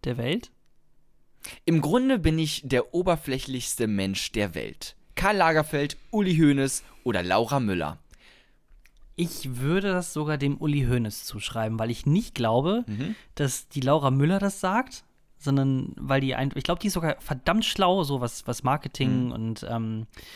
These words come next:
Speaker 1: das Darstellen ihrer Person, äh, da geht. "Oh Baby, oh Baby, oh Schatz."
Speaker 2: Oh ja,
Speaker 1: Okay, ich
Speaker 2: super
Speaker 1: nehm's wieder,
Speaker 2: schlau. Mhm.
Speaker 1: ich nehm's wieder zurück.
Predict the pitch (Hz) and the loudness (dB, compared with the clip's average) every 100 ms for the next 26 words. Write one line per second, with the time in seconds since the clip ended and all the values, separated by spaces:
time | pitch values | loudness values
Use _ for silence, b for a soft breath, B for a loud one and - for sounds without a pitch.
0 | B B - 113 - 120 135 - 127 120 | B B -8 -6 0 2 2 2 0 0
1 | 113 113 110 - 120 113 117 123 143 - | 0 -2 0 0 0 0 0 2 0 -2
2 | 147 139 139 143 160 - 190 175 214 220 | -2 -2 -2 -2 -4 0 0 4 4 6
3 | 196 190 185 202 208 190 - 175 - 196 | 6 6 4 6 4 4 2 2 2 2
4 | 107 98 92 95 127 139 143 143 - 143 | 4 2 2 0 0 2 6 6 6 4
5 | 131 95 - - 110 107 113 143 147 139 | 2 2 -6 -10 -4 -2 0 4 4 4
6 | 131 123 - 131 190 | 2 0 -2 -2 -4